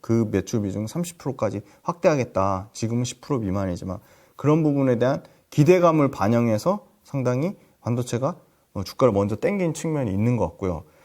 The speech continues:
그리고 두 번째는 이제 그 반도체가 관련돼서 사실, 어, 삼성전자도 그렇고 하이닉스도 그렇고 미리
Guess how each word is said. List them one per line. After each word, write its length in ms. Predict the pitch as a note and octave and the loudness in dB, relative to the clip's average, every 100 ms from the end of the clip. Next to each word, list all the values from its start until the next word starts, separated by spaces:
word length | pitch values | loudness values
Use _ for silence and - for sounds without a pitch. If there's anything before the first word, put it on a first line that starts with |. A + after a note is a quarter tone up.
| - - _ _ | -20 -20 _ _
그리고 680 | - E3 F3 E3 D#3+ D3 C3+ | 0 4 6 6 6 4 0
두 200 | - C#3+ | 0 2
번째는 880 | D#3+ G#3+ G#3 F#3 F3 D#3 C3+ G2 - | 4 4 4 4 6 4 2 0 -6
이제 500 | A#2+ A#2+ B2 A2 F2+ - _ _ _ _ | -4 2 4 4 0 -6 _ _ _ _
그 280 | - A#2 G#2+ | -4 -2 -2
반도체가 920 | - C3+ D#3+ D#3+ F3+ C#3+ C#3 C3+ B2+ B2+ | 0 0 0 2 4 6 6 6 4 4
관련돼서 800 | A#2 A#2 B2+ A#2+ A#2 B2 A2 - | 4 4 4 4 4 4 2 0
사실, 500 | - E3 E3+ D3+ B2+ - - _ _ _ _ _ - | -6 -2 2 2 0 -6 -20 _ _ _ _ _ -10
어, 160 | A#2 - | -8 -4
삼성전자도 720 | F3+ A3 A3+ G3+ F#3 D#3 C#3 | 0 2 4 4 4 4 2
그렇고 300 | B2 A#2 C3 | 0 -4 -4
하이닉스도 640 | B2 B3 B3 A#3+ - F3 C3+ | -2 2 2 2 0 0 2
그렇고 520 | A#2 A2 A#2 G2+ - - _ - - _ _ - | 0 0 0 0 -4 -12 _ -20 -20 _ _ -8
미리 680 | A#2 C3+ F3 A3 A3 G3+ | 0 2 4 6 4 2